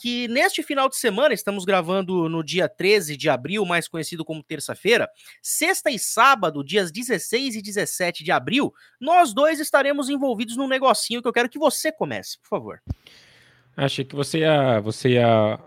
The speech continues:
Speaker 2: falar um pouquinho mais, que eu ia fazer a brincadeira que a gente fez no começo da transmissão, é, porque faremos uma transmissão pra fora, né? Mas não em inglês, né? É, não, não vão exigir tanto assim da gente, mas estaremos transmitindo pra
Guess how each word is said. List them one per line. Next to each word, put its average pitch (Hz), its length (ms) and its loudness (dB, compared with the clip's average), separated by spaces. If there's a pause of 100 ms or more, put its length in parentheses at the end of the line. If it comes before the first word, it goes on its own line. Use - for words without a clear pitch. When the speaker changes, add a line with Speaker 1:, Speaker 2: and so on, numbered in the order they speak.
Speaker 2:
falar 123 260 2
um 117 80 0
pouquinho 120 300 -2
mais, 113 200 -2
que - 120 0
eu - 20 6
ia 120 240 2
fazer 113 240 -2
a - 20 -2
brincadeira 107 480 -2
que - 80 -6
a 101 40 -4
gente 107 160 -8
fez 101 200 -4
no 101 60 -6
começo 101 320 -8
da 101 80 -4
transmissão, 107 720 -2 (480)
é, 95 460 0
porque - 200 -6
faremos 143 440 -2
uma 175 160 4
transmissão 175 760 2
pra 190 200 4
fora, 160 480 6
né? 131 100 0
Mas 185 180 0
não 233 160 -2
em 226 60 0
inglês, 123 500 0
né? 101 280 -4 (340)
É, 104 560 -2
não, 131 300 -4
não 143 240 -2
vão 147 200 0
exigir 123 380 -4
tanto 110 320 -4
assim 110 160 -6
da 98 140 0
gente, 90 420 -10
mas 123 220 -2
estaremos 160 600 -2
transmitindo 156 840 -6
pra 127 640 0